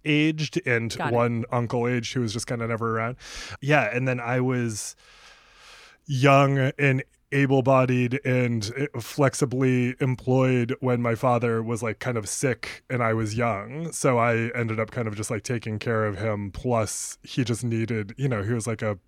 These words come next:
Speaker 1: very much a man of a, of a certain time, still of this time a little bit, where he just, like, needed everyone around him to take care of him. And I think, like, silently didn't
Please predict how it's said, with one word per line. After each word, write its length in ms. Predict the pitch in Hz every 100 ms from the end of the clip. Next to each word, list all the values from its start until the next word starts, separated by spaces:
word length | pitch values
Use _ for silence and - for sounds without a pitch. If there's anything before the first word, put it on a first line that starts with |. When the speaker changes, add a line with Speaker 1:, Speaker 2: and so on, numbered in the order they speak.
| _ -
Speaker 1:
very 300 | 110 113 110
much 480 | 110 101 - - - _ _ _ - -
a 80 | 123
man 340 | 117 110 113
of 160 | 110 107
a, 100 | 101 -
of 120 | 127
a 80 | 110
certain 360 | - 123 107 110
time, 560 | 120 107 104 101 104 - - 139
still 400 | 123 - 143 120
of 100 | 98
this 160 | 117
time 220 | - 113 110
a 80 |
little 180 | 104 104
bit, 240 | 101 104 120
where 280 | 113 107
he 180 | 101 120
just, 200 | 113 110
like, 160 | 113 107
needed 320 | 110 104 104
everyone 360 | 104 104 101 101
around 300 | 101 101 -
him 100 | 110
to 100 | 101
take 220 | 117 104
care 180 | 110 104
of 80 | 104
him. 200 | 104 107
And 180 | 113 107
I 120 | 107
think, 240 | 120 107
like, 260 | 107 101 - - - - - _
silently 1160 | - - - 117 113 113 117 117 113 107 104 - _
didn't 400 | 120 165 202 -